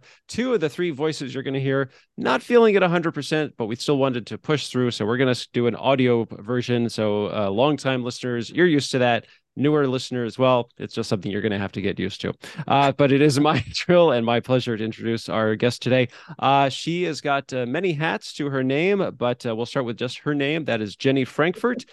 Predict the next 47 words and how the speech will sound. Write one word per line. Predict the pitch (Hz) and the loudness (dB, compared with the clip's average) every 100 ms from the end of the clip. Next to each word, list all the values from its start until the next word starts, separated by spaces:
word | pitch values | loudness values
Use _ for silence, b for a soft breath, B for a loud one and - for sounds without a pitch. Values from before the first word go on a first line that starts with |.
| b - | b -4
Uh, | 113 | 0
you | 120 | 2
might | 139 143 | 4 2
know | 147 | 2
her. | 151 143 | 0 0
She | - 147 | -4 -4
is | 127 | -6
the | 120 | -4
brains | 131 135 127 | 0 0 0
behind | 117 120 107 | -2 -2 -2
the | |
Finish | - 135 123 | -2 -2 0
Line | 107 98 98 | -4 -6 -2
Script | - 202 | 0 0
Competition, | - 160 147 151 143 143 135 | 2 2 2 -2 0 0 0
and | 85 95 | -2 -6
she | - 107 | -4 -2
has | 104 | -2
a | 101 | 0
whole | 113 127 | 2 2
other, | 95 113 117 110 B B B | 2 0 -2 -4 B B B
uh, | - 117 | -4 -2
slew | - 135 160 170 170 | -4 2 6 6 6
of | 95 120 98 | 4 0 0
occupations | 82 - - 123 - 117 | -4 -6 -4 -4 -4 -4
that | 104 98 | -4 -4
she's, | - 107 95 - | -4 -4 -4 -4
uh, | 104 95 90 - | -2 -2 -6 -6
more | 123 147 | 0 2
than | 135 | 4
happy | 120 120 117 | 2 0 -2
to | - | -2
talk | 123 117 | 0 -2
to | - 110 | -2 -2
about | 107 107 - b b _ - | 0 -2 -4 b b _ -4
to | 117 95 | 0 2
us | 113 107 - | 0 -4 -6
today. | 117 123 120 120 | 0 2 2 0
Uh, | 90 110 | -2 -4
Jenny, | 110 139 107 | -4 -4 -4
thanks | 110 131 131 | -4 -6 -6
for | 131 127 127 | -6 -6 -4
coming | 143 143 | -4 -2
on | 156 | -2
the | 170 | 0
show | 202 226 | -2 -2
today. | 143 95 | -2 -4